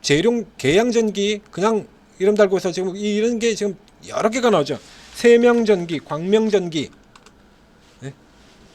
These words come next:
세명전기.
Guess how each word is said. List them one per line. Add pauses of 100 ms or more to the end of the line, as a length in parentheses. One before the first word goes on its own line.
(1300)
세명전기.